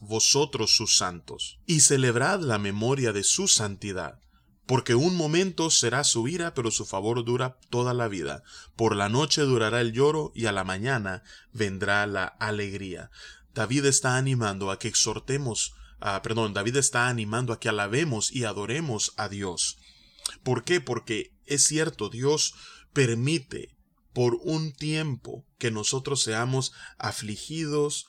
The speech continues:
Dice David: "La, la, la noche,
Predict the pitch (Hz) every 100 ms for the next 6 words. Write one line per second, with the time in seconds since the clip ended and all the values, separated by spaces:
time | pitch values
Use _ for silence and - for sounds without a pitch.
0 | _ 131 135 131 107 104 127 123 - -
1 | - 120 104 98 - 107 98 107 104 113
2 | 151 151 - 104 95